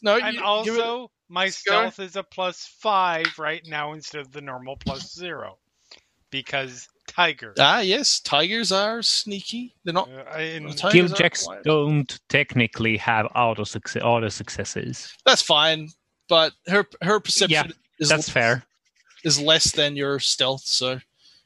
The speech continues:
Speaker 2: That's
Speaker 1: But
Speaker 2: a
Speaker 1: not bad.
Speaker 2: twenty-two.
Speaker 1: She
Speaker 2: And you
Speaker 1: sees
Speaker 2: know
Speaker 1: you.
Speaker 2: what? I,
Speaker 1: Oh, no,
Speaker 3: Still
Speaker 1: you're gonna
Speaker 3: has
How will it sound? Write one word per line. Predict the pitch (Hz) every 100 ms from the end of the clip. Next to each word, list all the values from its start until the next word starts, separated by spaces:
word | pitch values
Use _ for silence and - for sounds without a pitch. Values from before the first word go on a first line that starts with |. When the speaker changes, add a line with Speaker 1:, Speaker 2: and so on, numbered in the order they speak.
| _ _ _ - -
Speaker 2:
That's | 127 170 220
Speaker 1:
But | 190
Speaker 2:
a |
Speaker 1:
not | 202 214
bad. | 240 185 190 _ -
Speaker 2:
twenty-two. | - - 226 185 139 123 113 110 110 113 - _ _ _ _ _ _
Speaker 1:
She | - 240
Speaker 2:
And | 220
you | 214
Speaker 1:
sees | - 165 143 190
Speaker 2:
know | 214 220
Speaker 1:
you. |
Speaker 2:
what? | 214 202 196 208 - _ -
I, | 208 262 302 330 349 349 349 330 339 330 311 233 214 208 196 202 _ _ 190
Speaker 1:
Oh, | 226
no, | 220
Speaker 3:
Still | 214
Speaker 1:
you're | 196
gonna | 147 117
Speaker 3:
has | 135 127 120 -